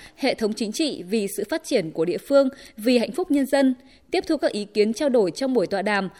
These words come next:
đồng chí Bí thư Tỉnh ủy, Chủ tịch Hội đồng Nhân dân tỉnh cũng đã làm rõ một số nhóm vấn đề mà đoàn khảo sát quan tâm. Tỉnh Quảng Ninh sẽ tiếp tục hoàn thiện trong báo cáo đầy đủ về tổng kết một số vấn đề lý luận và thực tiễn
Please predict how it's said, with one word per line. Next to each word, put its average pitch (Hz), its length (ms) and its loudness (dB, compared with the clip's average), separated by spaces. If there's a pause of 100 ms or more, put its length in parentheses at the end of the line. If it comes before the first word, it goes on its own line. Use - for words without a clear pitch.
(140)
đồng 226 180 4
chí 240 180 -2
Bí 247 120 0
thư 330 140 -4
Tỉnh 247 200 -4
ủy, 196 340 0
Chủ 202 140 -2
tịch 196 240 -2
Hội 190 140 -2
đồng 196 200 0
Nhân 247 100 -2
dân 269 180 0
tỉnh 226 220 2 (300)
cũng 247 180 0
đã 285 100 0
làm 226 200 -2
rõ - 260 -2
một 247 200 0
số 196 240 -2
nhóm 208 200 -4
vấn 214 180 -2
đề 208 300 2 (140)
mà 208 160 0
đoàn 190 220 0
khảo 190 220 -6
sát 302 200 -8
quan 262 140 0
tâm. 247 240 2 (400)
Tỉnh 208 160 4
Quảng 196 260 0
Ninh 269 260 4
sẽ 254 80 0
tiếp 359 200 -2
tục 269 220 2
hoàn 196 220 -6
thiện 214 240 0
trong 277 200 -4
báo 185 140 0
cáo 196 180 -4
đầy 220 160 4
đủ 190 240 2 (240)
về 220 140 2
tổng 196 200 0
kết 339 140 0
một 254 120 -2
số - 140 -2
vấn 196 200 -2
đề 254 160 4
lý 190 160 -2
luận 302 200 -2
và 202 80 -6
thực - 240 -8
tiễn 220 180 0